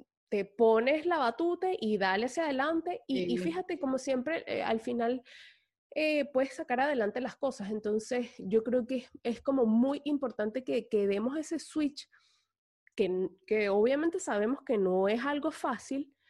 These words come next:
Speaker 1: de hacer, pero que no es imposible, que está ahí, que está al alcance de todo el mundo, que es algo que se puede hacer, que es algo sencillo, si se quiere, como de hacer consciente, y que hay que irlo trabajando poco a poco, y así, mira, de verdad que, que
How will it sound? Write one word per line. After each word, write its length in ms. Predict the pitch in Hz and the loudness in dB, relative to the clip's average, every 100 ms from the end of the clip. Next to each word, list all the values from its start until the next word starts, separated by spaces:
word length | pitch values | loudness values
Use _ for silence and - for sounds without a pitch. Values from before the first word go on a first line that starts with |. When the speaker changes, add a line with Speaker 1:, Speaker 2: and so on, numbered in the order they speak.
| _ _ | _ _
Speaker 1:
de 120 | 196 | -4
hacer, 420 | 196 - 269 247 - | -4 -2 -2 -2 2
pero 180 | 240 240 | 2 4
que 120 | 247 | 2
no 80 | 262 | 2
es 80 | 339 | 2
imposible, 640 | 403 285 - 311 196 190 | 0 0 -2 -4 -4 -4
que 80 | 214 | -6
está 260 | - 247 | -4 -2
ahí, 300 | 247 294 285 | 0 2 0
que 180 | 247 214 | 0 0
está 240 | 208 - 220 | 0 0 2
al 120 | 240 | 2
alcance 420 | 254 254 262 269 | 0 -2 -4 -2
de 80 | 247 | -2
todo 140 | 214 220 | 0 2
el 60 | |
mundo, 400 | 247 269 233 196 | 2 2 2 0
que 80 | 196 | 0
es 80 | 233 | 0
algo 200 | 240 254 | 0 0
que 120 | 254 | -2
se 100 | 226 | -2
puede 260 | 175 202 220 | 0 0 0
hacer, 480 | 226 269 254 214 - - - _ | -2 0 0 0 -6 -18 -20 _
que 80 | 226 | -2
es 80 | 254 | 0
algo 240 | 320 320 | -2 -2
sencillo, 760 | - 233 226 269 277 285 339 311 | 0 0 2 0 2 2 2 0
si 140 | - | -2
se 180 | 247 220 | -4 -4
quiere, 340 | - 240 233 277 | 0 2 2 0
como 240 | 302 285 | 2 4
de 100 | 220 | 4
hacer 320 | 214 - 220 | 2 0 0
consciente, 1080 | 220 294 277 - 269 311 262 185 - - - | 0 0 0 -2 0 2 2 0 -2 -8 -6
y 160 | - 247 | -2 0
que 120 | 214 | 0
hay 180 | 180 180 | 0 0
que 80 | 214 | -2
irlo 220 | 226 247 | 0 -2
trabajando 500 | 294 240 196 202 220 | -2 -4 -2 -2 -2
poco 220 | 262 254 | -4 -4
a 100 | 285 | -2
poco, 400 | 269 220 220 381 - - - | 2 0 0 -10 -14 -20 -6
y 100 | 240 | -2
así, 460 | 247 247 262 311 - - | 0 0 -4 -4 -8 -6
mira, 360 | 240 170 - _ _ | -4 -4 -6 _ _
de 140 | 214 214 | 0 2
verdad 340 | 208 208 208 | 2 0 -2
que, 200 | 262 254 | -2 -2
que 280 | - 220 | 0 -2